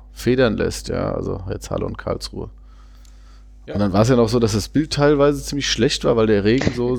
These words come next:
Speaker 2: <laughs> Auf den Kameras, ja.
Speaker 1: so
Speaker 2: Ja.
Speaker 1: waagrecht kam. Oder so, ja genau, der Moderator hat noch gejammert von wegen, wie, wie kalt's bei ihm ist und
Speaker 2: Ja, ja.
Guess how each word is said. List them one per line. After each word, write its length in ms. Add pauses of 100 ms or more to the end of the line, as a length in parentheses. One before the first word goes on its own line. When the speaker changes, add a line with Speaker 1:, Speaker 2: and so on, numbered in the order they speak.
Speaker 2:
<laughs> 680
Auf 140
den 100
Kameras, 500
ja. 140
Speaker 1:
so 140
Speaker 2:
Ja. 180 (100)
Speaker 1:
waagrecht 640
kam. 360 (320)
Oder 220
so, 180 (540)
ja 160
genau, 180
der 100
Moderator 420
hat 60
noch 140
gejammert 420
von 200
wegen, 340 (300)
wie, 180 (120)
wie 100
kalt's 420
bei 260
ihm 140
ist 180
und 260 (120)
Speaker 2:
Ja, 180
ja. 280